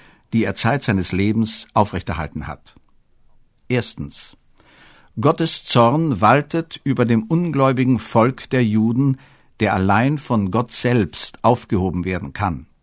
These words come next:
Juden sind verstockt. Zweitens. Aus sich selbst heraus sind die Juden unbekehrbar.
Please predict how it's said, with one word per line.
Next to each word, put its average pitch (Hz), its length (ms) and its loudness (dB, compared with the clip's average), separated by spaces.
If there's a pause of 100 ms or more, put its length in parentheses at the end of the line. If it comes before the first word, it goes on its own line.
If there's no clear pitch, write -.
(400)
Juden 147 560 2
sind 110 340 0
verstockt. - 840 -4 (920)
Zweitens. 104 720 -4 (840)
Aus 139 240 4
sich 180 220 -4
selbst 165 380 0
heraus 104 640 2 (140)
sind 120 280 2
die 117 100 2
Juden 147 340 0
unbekehrbar. 127 1080 -4